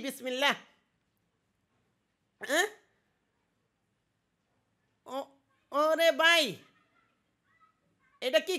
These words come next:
খাইলাম রে? ও মা, এ তো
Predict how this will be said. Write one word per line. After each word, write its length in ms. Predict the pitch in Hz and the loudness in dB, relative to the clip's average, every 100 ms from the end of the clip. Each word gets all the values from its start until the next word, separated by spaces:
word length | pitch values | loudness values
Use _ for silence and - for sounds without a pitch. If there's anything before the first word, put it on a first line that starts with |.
| 277 | 0
খাইলাম 260 | 330 370 381 | 2 0 2
রে? 80 | 202 170 - _ _ _ _ _ _ _ _ _ _ | 2 0 -12 _ _ _ _ _ _ _ _ _ _
ও 80 | 311 320 | -8 0
মা, 100 | 370 302 - - _ _ _ _ _ - | 2 2 -4 -20 _ _ _ _ _ -6
এ 60 | |
তো 60 | 277 | -4